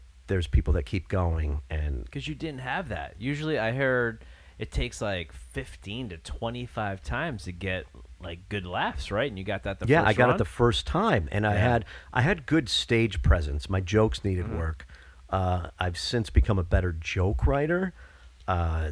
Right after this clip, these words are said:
Speaker 1: I was super high energy in the beginning, da, da, da, da, da, da, da, trying to,
Speaker 2: Yeah.
Speaker 1: like, just get people going, and that would be a substitute for the jokes.
Speaker 2: Mm.
Speaker 1: But now I'm, I, I try to, like, tone it down a little bit and
Speaker 2: Yeah.
Speaker 1: try to be more of a joke writer.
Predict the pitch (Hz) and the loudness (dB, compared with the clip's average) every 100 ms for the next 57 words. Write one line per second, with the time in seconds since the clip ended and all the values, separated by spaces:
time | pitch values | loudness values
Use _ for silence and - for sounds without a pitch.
0 | - 92 117 120 - 185 - - 113 107 | -4 0 2 0 -2 0 2 4 4 4
1 | 87 98 98 85 85 78 80 82 69 67 | 4 2 2 0 -2 -2 -2 -2 -2 -2
2 | 131 - 82 117 - 85 127 - 80 120 | -4 -2 -2 -2 -2 -2 -2 -4 -4 -4
3 | - - 104 92 87 80 87 - 104 - | -2 0 2 2 0 -2 -4 -4 -2 4
4 | - - 101 95 - - - - 98 95 | 6 6 4 2 0 -10 -6 0 2 6
5 | 113 113 110 92 98 92 - 104 92 104 | 6 6 2 0 0 0 2 0 2 -4
6 | - 90 78 - 95 82 78 76 73 - | -2 -4 -4 -2 0 2 0 -2 -4 -12
7 | - - 85 139 - - - - 87 82 | -10 -6 4 4 4 0 -6 -12 -12 -12
8 | 90 92 95 107 120 110 98 98 - - | -4 -2 2 4 4 4 4 2 0 -10
9 | - 78 - 92 82 - 95 90 80 76 | -10 -10 -4 -4 0 2 4 2 0 -2
10 | - - - - 87 80 71 76 78 73 | -6 -20 -16 -6 0 0 0 0 0 0
11 | 71 65 76 - 82 80 80 80 82 80 | 0 -2 -2 -4 -6 -2 0 2 2 2
12 | 80 78 71 - 80 80 69 57 53 62 | 2 0 -4 -4 -2 -2 -2 -6 -4 -6
13 | 60 65 | -6 -8